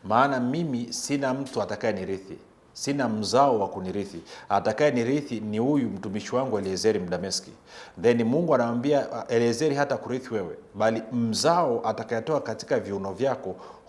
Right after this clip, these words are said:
huyo ndiye atakaye kurithi." Na Mungu akamwambia, "Toka nje ukaangalie kama unaweza kuhesabu nyota za mbinguni, ndivyo uzao wako utakavyokuwa mwingi."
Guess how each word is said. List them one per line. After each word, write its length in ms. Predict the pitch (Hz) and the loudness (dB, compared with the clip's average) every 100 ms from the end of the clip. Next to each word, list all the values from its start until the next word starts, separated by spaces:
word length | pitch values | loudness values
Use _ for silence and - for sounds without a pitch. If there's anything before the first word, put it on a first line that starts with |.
| - | 0
huyo 280 | 165 175 147 | 6 6 6
ndiye 240 | 120 127 | 2 0
atakaye 480 | 104 101 - 101 107 - - - | 0 -2 -4 -2 -4 -8 -18 -2
kurithi." 440 | 139 143 - 80 - - - - - | 0 0 -2 -12 -18 -20 -20 -16 -6
Na 200 | 104 107 | -4 -2
Mungu 260 | 117 170 156 | 0 2 2
akamwambia, 560 | 123 113 113 131 139 117 - | 2 2 2 0 -2 -2 0
"Toka 320 | 147 180 160 | 2 2 2
nje 360 | 156 165 127 107 | 0 -2 -4 -6
ukaangalie 840 | 117 - 117 117 113 113 110 123 117 | -8 -6 -2 -2 -2 -4 -2 -2 -4
kama 320 | - 151 190 | -4 -2 0
unaweza 380 | 151 139 165 156 | 2 2 2 0
kuhesabu 540 | - 123 - 147 147 | -2 -4 -2 -2 -2
nyota 360 | 123 131 135 117 | -2 -2 -2 -2
za 140 | 107 | -4
mbinguni, 480 | 104 104 113 131 101 | -4 -4 -4 -4 -4
ndivyo 360 | 107 160 170 151 | -4 -4 -2 -2
uzao 340 | 123 123 113 | -2 0 2
wako 200 | 131 135 | 2 0
utakavyokuwa 500 | 110 98 95 98 117 98 | -4 -6 -8 -4 0 0
mwingi." 360 | 98 90 80 | -2 -6 -10